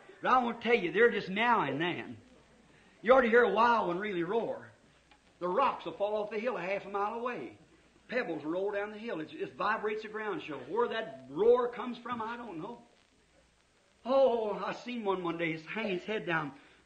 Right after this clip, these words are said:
Uh, a big old yellow maned lion roaring at a black one because, a black man, because he picked up a piece of meat. He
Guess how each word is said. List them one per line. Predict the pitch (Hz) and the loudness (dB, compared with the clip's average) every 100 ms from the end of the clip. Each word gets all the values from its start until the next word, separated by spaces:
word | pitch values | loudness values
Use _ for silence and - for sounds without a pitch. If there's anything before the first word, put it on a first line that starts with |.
| - | -2
Uh, | 180 160 165 | 0 2 0
a | 175 160 | -2 0
big | 220 226 | 0 2
old | 220 185 151 | 2 0 0
yellow | 180 220 208 | 0 0 0
maned | 208 220 202 | -2 -4 0
lion | 214 208 190 | 2 2 0
roaring | 208 214 202 | 0 2 2
at | 170 | 0
a | |
black | 165 208 208 | 0 0 0
one | 202 180 | -4 -8
because, | 165 196 202 - - - | -6 -4 -4 -4 -12 -14
a | 147 | -4
black | 196 214 202 | 0 0 -2
man, | 196 185 | -4 -2
because | 170 196 196 | -4 -4 -4
he | 170 | -6
picked | - 202 | -8 -6
up | 208 175 | -4 -6
a | |
piece | 175 214 - | -8 -8 -6
of | |
meat. | 180 214 151 | -6 -6 -8
He | 143 196 | -10 -10